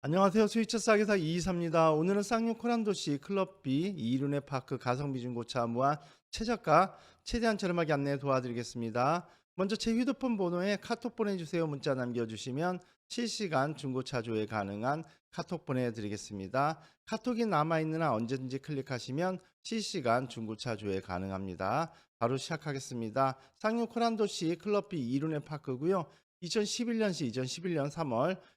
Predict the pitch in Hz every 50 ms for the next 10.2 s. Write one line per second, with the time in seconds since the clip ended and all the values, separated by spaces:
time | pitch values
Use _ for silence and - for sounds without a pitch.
0 | _ _ - 135 127 135 147 147 143 131 120 120 127 127 - 156 143 143 - 170
1 | 170 185 175 165 143 151 165 165 165 - - - 214 190 - 123 135 156 165 170
2 | 151 143 127 - - - 123 117 113 113 107 104 95 - 113 131 151 170 175 -
3 | - - - _ _ _ - 113 117 123 151 151 147 151 180 170 147 113 120 127
4 | 143 151 135 117 120 - - 143 - - 113 101 117 117 120 113 117 117 - 113
5 | 107 95 87 85 90 92 - - 92 90 90 85 78 101 110 110 - _ _ _
6 | _ _ _ _ _ _ _ _ _ _ - 127 123 127 127 117 - 156 156 156
7 | 151 - 165 170 - 233 220 240 190 160 151 190 202 202 - - 202 208 196 -
8 | 247 151 - - 202 190 202 180 - 190 196 185 180 160 151 160 175 170 151 117
9 | 92 87 _ _ _ _ - 123 131 131 156 156 151 - - 123 117 135 139 131
10 | 127 120 117 123